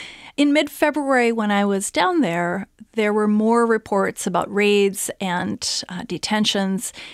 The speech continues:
And so even though Valentina, like Estefania, has daca,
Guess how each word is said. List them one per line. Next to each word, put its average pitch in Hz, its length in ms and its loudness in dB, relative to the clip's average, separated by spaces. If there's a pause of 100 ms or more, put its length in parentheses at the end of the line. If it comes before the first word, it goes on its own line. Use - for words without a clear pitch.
(120)
And 226 220 0
so 233 180 0
even 277 280 2
though 226 160 4
Valentina, 196 920 0
like 226 240 0
Estefania, 190 600 0
has 202 640 0
daca, 165 560 -2